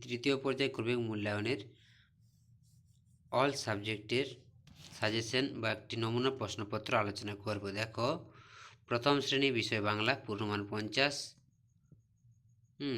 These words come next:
পরীক্ষার্থীর নামের জায়গায় নাম লিখবে। দেখো, একের দিকে কী বলেছে,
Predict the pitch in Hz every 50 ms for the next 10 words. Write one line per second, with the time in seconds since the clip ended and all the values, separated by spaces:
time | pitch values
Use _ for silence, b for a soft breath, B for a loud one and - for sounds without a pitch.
0 | 104 101 107 113 120 120 120 - 113 - 123 117 113 110 110 107 104 110 110 104
1 | 104 104 104 107 107 107 104 110 104 107 120 147 156 - - - B B B B
2 | B B B B _ - 117 113 127 - 113 117 117 - 123 110 120 120 117 120
3 | 123 117 110 110 107 104 101 - 127